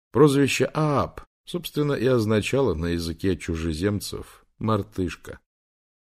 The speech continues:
Просыпаться он начал только на тринадцатом году жизни, когда попал в храм,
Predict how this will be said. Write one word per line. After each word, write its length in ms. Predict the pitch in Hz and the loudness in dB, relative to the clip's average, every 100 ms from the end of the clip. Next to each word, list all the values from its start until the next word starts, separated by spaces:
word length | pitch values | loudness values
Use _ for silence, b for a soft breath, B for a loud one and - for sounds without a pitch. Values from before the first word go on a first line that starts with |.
| _ _ - | _ _ -2
Просыпаться 560 | 113 - 170 208 - | 0 2 4 2 2
он 120 | 143 | 0
начал 360 | 139 147 120 107 | 0 -2 -2 -2
только 280 | 127 117 107 | -2 -2 0
на 140 | 110 | 0
тринадцатом 680 | 104 104 101 95 - 98 95 | 2 2 2 0 -4 -4 -2
году 260 | 90 90 92 | -2 -2 -2
жизни, 360 | 98 90 76 | -2 -4 -6
когда 280 | 64 76 76 | -10 -8 -8
попал 400 | 78 78 82 80 | -6 -6 -4 -6
в 80 | 78 | -6
храм, 800 | - - 80 82 80 - - | -10 -10 -6 -6 -6 -10 -16